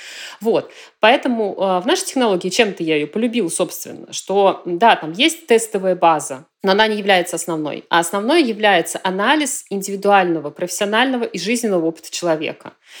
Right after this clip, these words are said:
И на основании его вов-, не выводится какой-то, знаешь, типа ярлык: "Так, ты хирург,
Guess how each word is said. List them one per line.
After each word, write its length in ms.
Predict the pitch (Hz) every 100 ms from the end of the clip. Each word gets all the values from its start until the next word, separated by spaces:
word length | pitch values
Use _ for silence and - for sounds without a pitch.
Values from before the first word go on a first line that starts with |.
| - -
И 80 | 190
на 80 | 226
основании 500 | 226 254 247 226 202
его 140 | 214
вов-, 320 | 226 240 - - 196
не 160 | 208
выводится 520 | 220 226 359 359 - -
какой-то, 440 | 202 233 233 196
знаешь, 300 | 175 247 262
типа 220 | - -
ярлык: 480 | 170 226 220 180 -
"Так, 220 | - -
ты 100 | -
хирург, 640 | 202 180 208 339 392 -